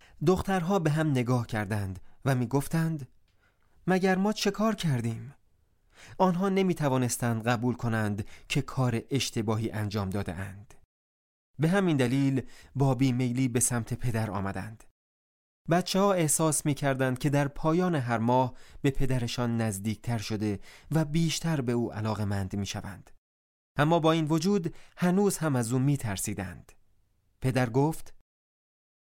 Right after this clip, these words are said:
«کاری که هر دوی شما انجام دادید را من دیدم.» نگاهی به آنها کرد و هر دو را نوازش کرد. «من دیدم که شما هر چیزی که دارید را با هم تقسیم می‌کنید.»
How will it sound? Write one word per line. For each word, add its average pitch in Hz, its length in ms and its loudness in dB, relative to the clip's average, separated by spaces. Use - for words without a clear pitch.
«کاری 220 260 2
که 196 140 0
هر 165 180 4
دوی 180 240 2
شما 135 300 0
انجام 127 400 2
دادید 127 400 0
را 123 120 2
من 117 260 0
دیدم.» 117 400 -4
نگاهی 139 400 2
به 127 120 0
آنها 123 300 0
کرد 110 480 -4
و 123 120 0
هر 117 200 -2
دو 120 220 0
را 113 140 0
نوازش 107 560 -2
کرد. - 400 -16
«من 196 200 2
دیدم 175 340 2
که 143 120 0
شما 135 480 2
هر 196 180 0
چیزی 151 400 -2
که 135 160 -2
دارید 120 440 0
را 120 100 2
با 117 100 0
هم 113 220 -2
تقسیم 120 500 -2
می‌کنید.» 104 640 -6